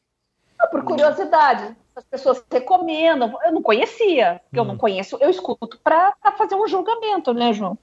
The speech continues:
Speaker 2: Não,
Speaker 1: Aí,
Speaker 2: eu,
Speaker 1: aí todo mundo
Speaker 2: eu,
Speaker 1: fala, "Nossa,
Speaker 2: eu não
Speaker 1: que
Speaker 2: preciso
Speaker 1: bom,
Speaker 2: ver
Speaker 1: hein?"
Speaker 2: nada pra julgar. Eu já gosto do que eu já gostava e não quero saber de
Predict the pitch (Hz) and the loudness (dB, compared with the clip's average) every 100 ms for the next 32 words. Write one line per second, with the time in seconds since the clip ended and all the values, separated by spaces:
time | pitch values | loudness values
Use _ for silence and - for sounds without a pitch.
0 | _ 123 120 117 120 120 170 240 220 240 | _ -10 -6 -4 -2 0 0 0 0 -2
1 | 277 320 320 320 330 247 240 - 180 185 | 0 0 0 2 2 2 2 2 2 2
2 | 208 196 - 202 175 170 175 190 170 170 | 2 2 0 0 2 2 0 2 0 2
3 | 139 139 117 123 117 117 117 135 143 139 | 2 0 0 -2 0 0 0 0 -2 0
4 | 139 139 160 - 147 147 151 135 143 127 | 0 0 0 0 -2 0 0 2 0 0
5 | 120 - - 156 160 170 151 165 151 - | -2 0 0 2 2 0 0 0 0 2
6 | 139 131 135 117 120 | 2 0 -4 -6 -12